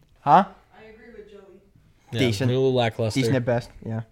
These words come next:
Speaker 1: Rachel was also given <laughs> sauce for her chicken, which was disgusting. Or syrup. It was, like, very
Speaker 2: It's like maple
Speaker 1: syrupy.
Speaker 2: syrup.
Speaker 1: It was disgusting looking.
Speaker 2: As for honey mustard, they were like, "Yeah, we don't have that."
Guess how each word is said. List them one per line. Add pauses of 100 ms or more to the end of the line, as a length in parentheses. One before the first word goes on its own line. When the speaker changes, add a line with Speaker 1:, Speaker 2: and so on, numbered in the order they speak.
(800)
Speaker 1:
Rachel
was
also
given (160)
<laughs>
sauce
for
her
chicken,
which
was
disgusting. (360)
Or
syrup.
It
was,
like,
very
Speaker 2:
It's
like
maple
Speaker 1:
syrupy.
Speaker 2:
syrup. (120)
Speaker 1:
It
was
disgusting
looking. (340)
Speaker 2:
As
for
honey
mustard,
they
were
like,
"Yeah,
we
don't
have
that."